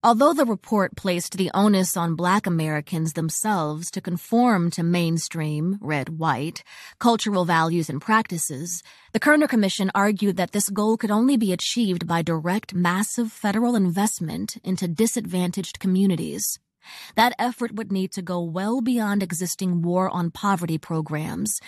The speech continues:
in order to provide greater access to employment, education, and housing, the same issues that would later be identified by the North Carolina Advisory Committee after Greensboro. But at the time, Johnson viewed these recommendations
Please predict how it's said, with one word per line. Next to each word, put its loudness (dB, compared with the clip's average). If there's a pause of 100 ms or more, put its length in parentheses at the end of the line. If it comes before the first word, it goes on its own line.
(180)
in 4
order 6
to 0
provide 0
greater 0
access -2
to -6
employment, 2 (280)
education, -2
and -2
housing, -2 (400)
the -2
same 4
issues 2
that -2
would -2
later 0
be 2
identified 0
by 0
the 0
North 2
Carolina -2
Advisory 2
Committee -4 (100)
after -2
Greensboro. -2 (600)
But 0
at 2
the -10
time, -4 (340)
Johnson 4
viewed 0
these 2
recommendations 0